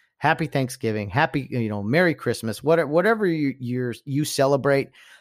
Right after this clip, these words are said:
that, those, those are the things I celebrate. So I wish that upon other people. If you don't celebrate Christmas, I totally get it. It's all good.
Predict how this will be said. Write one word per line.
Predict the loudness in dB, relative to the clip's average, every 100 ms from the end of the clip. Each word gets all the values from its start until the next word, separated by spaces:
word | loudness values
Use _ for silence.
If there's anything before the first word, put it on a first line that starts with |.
| _ -20 -10 2
that, | 2 4
those, | 2 0 4
those | 4 6
are |
the | 0
things | 0 0 2
I | 0
celebrate. | 2 2 4 2 0
So | -2 2 2 2 0
I | 0 4 4
wish | 2 0 -2 -6 -6
that | -6 -6
upon | -10 -8 -8 -8 -10
other | -12 -12
people. | -16 -20 -16 -18 -18 _ _ _
If | -2
you |
don't | -2 0
celebrate | 0 2 2 0
Christmas, | 0 -2 0 -2 -2 -6
I | -10
totally | -2 0 0
get | 4 4
it. | 4 0
It's | -6 2
all | 2 4
good. | 4 4